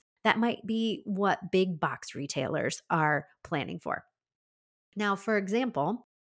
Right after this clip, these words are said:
there are people out there who have relatively small followings on social media. I know that there are people who I've been recommended to follow from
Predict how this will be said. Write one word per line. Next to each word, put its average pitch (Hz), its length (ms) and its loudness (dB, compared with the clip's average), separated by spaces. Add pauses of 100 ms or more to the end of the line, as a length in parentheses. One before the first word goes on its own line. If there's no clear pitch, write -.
(240)
there 302 140 2
are 349 80 4
people 294 300 2
out 233 220 4
there 220 180 4
who 214 160 2
have 202 360 0
relatively 208 760 2
small 165 480 0
followings 170 920 -2
on 160 180 0
social 160 360 -2
media. 156 380 -2
I 214 160 2
know 254 200 2
that 240 180 0
there 202 160 6
are 190 100 4
people 190 320 0
who 175 260 2 (400)
I've 208 300 6
been 208 160 6
recommended 165 640 2
to 165 100 -2
follow 160 460 4
from 170 420 0